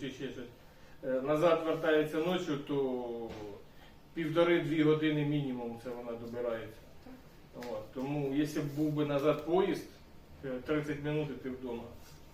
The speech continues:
Speaker 1: От. Ну, мені понравилось, я ж кажу, на поїзді їхати набагато.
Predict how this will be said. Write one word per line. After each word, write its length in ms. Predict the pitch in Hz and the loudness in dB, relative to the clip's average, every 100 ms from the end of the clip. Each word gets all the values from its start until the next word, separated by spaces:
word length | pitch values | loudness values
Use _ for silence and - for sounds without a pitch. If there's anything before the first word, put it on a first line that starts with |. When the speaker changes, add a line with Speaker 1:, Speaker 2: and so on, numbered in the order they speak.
| 139 | -12
Speaker 1:
От. 80 | 120 - | -10 -2
Ну, 100 | 190 | 0
мені 200 | 214 208 | 2 2
понравилось, 540 | 202 196 165 131 123 143 | 6 6 8 6 2 -2
я 60 | |
ж 40 | 139 | -2
кажу, 200 | 147 135 | 0 0
на 120 | 143 | 0
поїзді 480 | 147 165 175 147 147 | 0 2 2 2 0
їхати 480 | 143 160 156 - 131 143 | 0 0 -2 -4 -2 -2
набагато. 540 | 139 151 135 - 120 | 2 4 4 2 -6